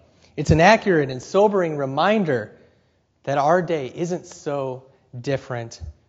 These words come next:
from Mary and Joseph's day. Hear what Pastor Kevin says in his letter. He says,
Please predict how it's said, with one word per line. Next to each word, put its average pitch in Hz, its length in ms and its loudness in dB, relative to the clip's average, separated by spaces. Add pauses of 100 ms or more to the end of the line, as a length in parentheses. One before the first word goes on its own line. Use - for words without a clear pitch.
(100)
from 123 200 -12
Mary 113 240 -12
and 107 140 -14
Joseph's 107 420 -16
day. 117 220 -12
Hear 160 240 2
what 156 120 4
Pastor 143 340 -2
Kevin 131 280 -6
says 123 240 -6
in 123 80 -8
his 113 160 -12
letter. 120 460 -6
He 120 100 -20
says, 123 320 -8